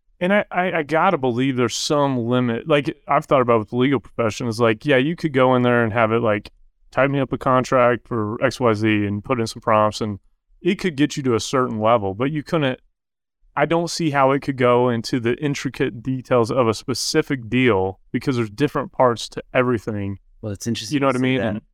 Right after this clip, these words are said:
Speaker 2: I was thinking about this, this exact topic, 'cause, like, for our business, the derivatives business, like, if we're gonna onboard somebody, they have to sign what's called an isda contract.
Speaker 1: Mm.
Speaker 2: That stands for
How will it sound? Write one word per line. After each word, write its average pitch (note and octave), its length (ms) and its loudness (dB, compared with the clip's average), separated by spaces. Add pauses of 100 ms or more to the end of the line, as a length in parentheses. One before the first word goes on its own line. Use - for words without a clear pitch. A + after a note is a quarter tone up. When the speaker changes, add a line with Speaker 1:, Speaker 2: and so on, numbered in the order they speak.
(140)
Speaker 2:
I A#2 100 2
was C3 120 2
thinking G#2 220 0
about G2 180 2
this, - 460 -4
this - 580 -8
exact G2 440 -2
topic, F2 320 -2
'cause, F2 180 -6
like, G2 240 -2 (180)
for G2 180 2
our G2+ 200 4
business, F2+ 640 -4
the G2 120 -6
derivatives G2 400 0
business, F2 340 -4
like, F2+ 180 -4
if G2+ 180 -8
we're G#2+ 120 0
gonna G#2 140 2
onboard F2 580 -2
somebody, D#2+ 560 -8
they F#2 80 -8
have F#2 140 -4
to F2 80 -6
sign E2 260 -4
what's D#2+ 140 -8
called E2 400 -6
an F#2 100 -8
isda A2 280 -2
contract. F2 460 -10
Speaker 1:
Mm. G#2+ 300 -6 (440)
Speaker 2:
That F2+ 120 -10
stands G2 280 -2
for F2+ 340 -4